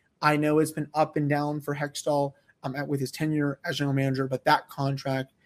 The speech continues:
um, going back to Carter, obviously, um, it's, it, it's not looking good, to say the least. And, you know, let's,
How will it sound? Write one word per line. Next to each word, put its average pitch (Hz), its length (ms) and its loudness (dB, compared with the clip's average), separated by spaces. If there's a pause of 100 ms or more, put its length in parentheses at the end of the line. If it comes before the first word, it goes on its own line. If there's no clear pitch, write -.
(300)
um, 123 340 -4 (180)
going 139 160 2
back 131 160 4
to 135 60 -14
Carter, 175 320 10
obviously, 135 680 2 (380)
um, 131 320 -2 (440)
it's, 139 320 -2
it, 139 160 -2
it's 131 220 -6
not 131 220 -2
looking 131 280 -10
good, 113 240 -10 (1160)
to - 60 -4
say 135 120 -2
the 123 80 -4
least. 123 200 -2
And, 139 80 2
you 135 60 4
know, 127 80 4
let's, 143 220 4